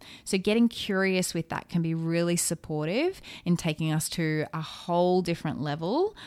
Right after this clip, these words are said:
of problem solving, of, uh, being able to, to think through what it is that we actually need in order to feel safe enough to take the next step. And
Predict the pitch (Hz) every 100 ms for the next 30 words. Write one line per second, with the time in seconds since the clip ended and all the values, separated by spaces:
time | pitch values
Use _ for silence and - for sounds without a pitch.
0 | - - 156 147 147 - - - 147 160
1 | 151 160 147 151 151 147 143 147 - 156
2 | 147 143 143 143 151 - - - - 165
3 | 147 143 151 156 156 147 156 - 143 147
4 | 165 175 - 170 - - 156 151 185 311
5 | - 156 156 156 156 - 147 139 156 151
6 | 151 151 143 - - 151 147 131 165 277
7 | 262 165 147 156 151 - 156 - 147 147
8 | 143 151 - _ - - - 165 175 165
9 | 139 208 403 - - - _ _ - 170
10 | - 147 - - _ - 156 147 120 -
11 | - 113 90 - - - - - - 233
12 | 240 240